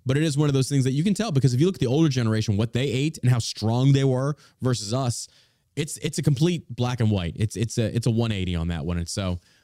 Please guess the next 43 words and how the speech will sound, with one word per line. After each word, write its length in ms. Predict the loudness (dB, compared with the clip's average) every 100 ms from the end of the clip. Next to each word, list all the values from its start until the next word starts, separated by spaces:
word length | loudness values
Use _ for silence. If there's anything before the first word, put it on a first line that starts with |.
| -4
but 80 | -2
yeah, 120 | 0
we're 120 | 0
pushing 340 | 2 0 0
into 160 | 0 0
hybridization. 640 | -2 -2 0 0 0 0 0
Thank 300 | 0 -4 -2
you, 80 |
B 80 | -2
to 100 | -2
the 60 | -2
P. 120 | -2
Yes, 320 | 0 0 -2
hybridization. 760 | -4 -2 -2 -2 -2 -4 -6 -8
There 120 | -4
you 160 | -2 -2
go. 100 | -6 -10 _ _ -20 _ _ _
It's 100 | -2
one 80 | 0
of 40 |
those 120 | 0
big 160 | 0 -4 -2
words. 400 | -4 -4 -6 -8
I 80 | -4
don't 200 | -4 -4
know. 420 | -6 -14 -20 -20 -20 _ -6
I 60 | 0
don't 180 | 0
know. 360 | 0 -4 -8 -12 _ _ _ _
Uh, 180 | -8 -2
but 140 | 0 0
yes, 300 | -2 -2 0
we 100 | 2
are 220 | 2 0
doing 320 | 2 4 4
the 80 | 2
mushrooms. 500 | 0 -2 -6 -6 -4
We're 120 | -2
excited 340 | -2 -2 -2 0
for 80 |
this, 300 | 0 -2 -4
and 280 | -6 -4 -2
it's 200 | -2 -4